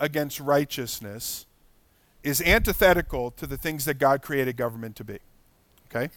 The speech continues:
I'll say it again here. God created government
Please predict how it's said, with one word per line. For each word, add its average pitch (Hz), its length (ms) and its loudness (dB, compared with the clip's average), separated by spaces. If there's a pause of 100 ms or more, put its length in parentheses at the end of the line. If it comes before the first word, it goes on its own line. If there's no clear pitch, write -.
(280)
I'll 113 60 -10
say 131 180 -2
it 127 60 0
again 123 240 0
here. 107 160 -10 (640)
God 180 260 6
created 190 500 0
government 117 480 -2